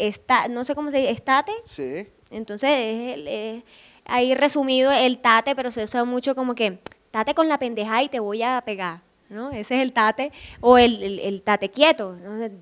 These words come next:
Speaker 1: "Dale su tate quieto para que esté ahí, <laughs> pelado necio ese. Dale un tate quieto para que veas que se queda quietecito".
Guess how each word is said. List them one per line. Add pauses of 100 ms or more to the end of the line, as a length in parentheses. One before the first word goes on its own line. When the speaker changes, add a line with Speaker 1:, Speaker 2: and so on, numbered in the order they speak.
(320)
Speaker 1:
"Dale
su
tate
quieto
para
que
esté
ahí,
<laughs>
pelado
necio
ese. (300)
Dale
un
tate
quieto
para
que
veas
que
se
queda
quietecito".